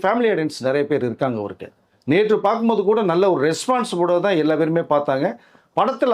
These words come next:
அவ்வளோ கிளாப்ஸ் வர்ற சீன்ஸ் எல்லாமே. இது வரைக்கும் நம்ம பேசுனது ஒரு மேக்கிங் சிலை எப்படி உருவாச்சு, என்ன கலெக்ஷன் ஆச்சுன்னு விஷயம் தான் நம்ம சொல்ல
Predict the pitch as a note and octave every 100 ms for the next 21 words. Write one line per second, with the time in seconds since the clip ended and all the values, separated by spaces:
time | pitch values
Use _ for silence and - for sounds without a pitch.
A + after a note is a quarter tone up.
0 | F3 E3+ B3 A#3 - E3+ F#3+ G3+ - G3+
1 | D3+ D#3 - D#3 C3+ B2+ B2 A#2+ G#2+ -
2 | _ _ _ - E3+ A3 B3+ A3 F3+ F3+
3 | G#3 G#3 F3+ G3 A3+ G3 - - D3 D#3+
4 | F#3+ F#3+ F3+ E3+ F3 E3+ E3+ D#3+ D#3 D#3+
5 | D#3+ D#3+ D3 D3 C#3+ C#3+ D#3+ D3 B2 C3
6 | C#3+ C#3+ C#3 A#2 B2+